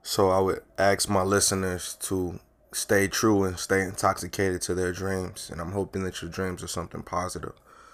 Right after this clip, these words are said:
Um, something that will lead you to finding fulfillment and purpose in this world. Something that will inspire others to do the same.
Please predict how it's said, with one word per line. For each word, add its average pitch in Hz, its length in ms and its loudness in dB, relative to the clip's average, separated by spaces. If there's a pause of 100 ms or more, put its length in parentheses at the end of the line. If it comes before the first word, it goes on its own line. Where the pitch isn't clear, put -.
(480)
Um, 90 280 0
something 98 400 2
that 95 100 2
will 92 140 2
lead 98 320 0
you 95 380 -2
to - 100 -8
finding 95 340 0
fulfillment 95 600 -2
and 76 140 -6
purpose 92 420 0
in 92 80 -2
this 87 160 -6
world. 87 340 0 (800)
Something 95 400 -2
that 92 120 0
will 87 120 0
inspire 90 560 2
others 92 340 0
to - 80 -10
do 87 160 -4
the 87 80 -4
same. 98 380 -4